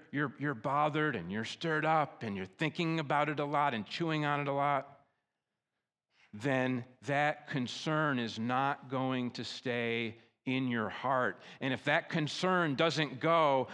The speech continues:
where God has told you it should go, namely to Him in prayer and to the specific brother or sister with whom you have conflict,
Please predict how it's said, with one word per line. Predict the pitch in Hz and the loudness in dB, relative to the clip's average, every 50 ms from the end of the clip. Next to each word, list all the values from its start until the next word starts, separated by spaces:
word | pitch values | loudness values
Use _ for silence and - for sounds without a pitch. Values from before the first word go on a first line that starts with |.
| - - - | -14 -10 -4
where | 123 143 139 | 0 2 2
God | 127 131 151 147 147 151 | 4 4 4 6 6 6
has | 143 143 131 120 - | 4 2 0 0 -2
told | - - 208 214 240 254 208 160 | 0 2 4 4 4 4 2 0
you | 143 139 127 123 | 0 0 0 0
it | 127 - | 0 0
should | - 143 131 110 | -2 -2 -2 0
go, | 110 117 107 107 107 117 123 | 2 2 4 4 4 2 2
namely | 135 143 151 156 160 151 147 143 135 127 120 - - - - - - | 2 2 2 4 2 2 2 2 2 0 -2 -4 -12 -18 -18 -10 -4
to | - 165 147 127 | 0 2 2 2
Him | 113 - 170 202 208 | 2 2 2 4 4
in | 196 180 170 | 4 2 0
prayer | - - 185 180 156 139 123 113 120 135 139 - - - - - - - | 0 2 2 4 6 6 4 4 4 2 0 -2 -10 -16 -16 -16 -6 -2
and | 147 143 135 120 - | 0 0 0 0 0
to | - 180 170 | 0 0 2
the | 156 143 | 0 -2
specific | - - 151 143 131 - 175 156 156 175 151 127 | -2 -2 -2 -2 0 0 -2 0 0 -2 -2 0
brother | 143 160 156 151 151 147 | 2 2 2 2 2 0
or | 139 139 139 | 2 0 -2
sister | - - 170 160 - - 147 | 0 0 -2 -2 0 -2 -2
with | 135 131 120 | -2 -2 -2
whom | 147 165 170 151 | -2 -2 0 0
you | 143 139 | 0 2
have | 139 127 117 - | 2 0 0 -2
conflict, | - - 214 240 262 226 - - 123 120 110 107 107 - - | 0 2 2 4 4 2 0 -2 0 2 2 2 0 -4 -12